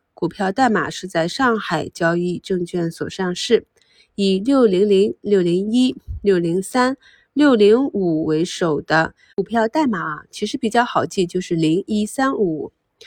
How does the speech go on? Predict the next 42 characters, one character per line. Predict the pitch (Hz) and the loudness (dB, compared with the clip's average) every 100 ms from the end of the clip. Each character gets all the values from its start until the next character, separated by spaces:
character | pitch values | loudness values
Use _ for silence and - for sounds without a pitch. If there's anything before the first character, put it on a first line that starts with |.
| - - | -20 -6
那 | 262 254 | -2 0
科 | - | 2
创 | - 359 | 4 4
板 | 240 175 | 4 4
呢， | 180 | 2
也 | 196 170 - | 2 0 -2
是 | - - 285 | -4 0 2
在 | 208 196 | 2 0
上 | 175 - 196 | 0 -4 -4
海 | 175 143 | -4 -6
证 | 165 180 165 | -4 -6 -4
券 | - 156 | -4 -4
交 | 160 170 | -4 -2
易 | 165 | -2
所 | 175 - | -4 -6
上 | 165 160 | -4 -4
市， | 165 - 165 - _ - - | -6 -4 -6 -6 _ -20 -4
它 | 254 294 | 0 2
的 | 294 | 0
代 | 220 233 208 | 0 2 2
码 | 180 110 | 0 -4
前 | - 160 175 | -6 -8 -4
三 | 202 | -2
位 | 208 202 | 0 0
是 | - - 147 | -2 -4 -4
六 | 160 180 | -2 -6
八 | 160 165 | -4 -4
八。 | 190 214 - _ _ _ _ _ - | -2 -2 -4 _ _ _ _ _ -6
啊， | 247 | -2
以 | 233 196 | 0 0
零 | 185 202 269 | 2 2 2
零 | 254 | 0
和 | 262 208 | 0 -2
三 | 208 294 302 | 0 0 2
零 | 247 226 | 2 2
零 | 202 | 2
开 | 208 185 | 0 -4
头 | 196 180 156 | -4 -4 -2
的 | 185 175 165 _ - - | 2 2 0 _ -20 -20
是 | - - 214 - | -14 -2 -2 -2
深 | - 285 294 | -4 2 2
圳 | 294 311 440 | 4 2 2